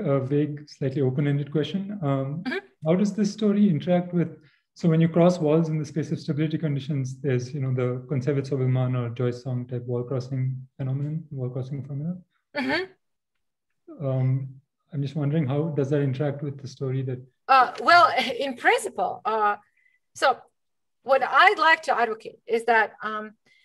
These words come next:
Speaker 2: you know, there was, uh, there are two mirror symmetry books. <laughs> There's the first one and the second one. And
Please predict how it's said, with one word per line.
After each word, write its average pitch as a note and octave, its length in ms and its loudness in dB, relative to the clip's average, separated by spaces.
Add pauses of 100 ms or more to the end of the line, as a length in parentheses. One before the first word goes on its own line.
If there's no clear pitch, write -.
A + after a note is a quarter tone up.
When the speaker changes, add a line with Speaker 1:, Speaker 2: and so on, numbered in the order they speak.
(680)
Speaker 2:
you C4+ 80 -10
know, A3 220 -2
there C#4+ 180 6
was, C#4 420 4 (160)
uh, G#3 280 2 (120)
there B3+ 100 2
are B3+ 40 0
two G#4+ 260 10
mirror D#4 200 8
symmetry B3+ 400 2
books. - 340 -8
<laughs> - 880 -2
There's E4+ 260 6
the D#4 100 -4
first A4+ 300 6
one F4+ 140 2
and C4 100 2
the C#4 40 4
second G3 400 0
one. - 260 -16
And B3+ 300 0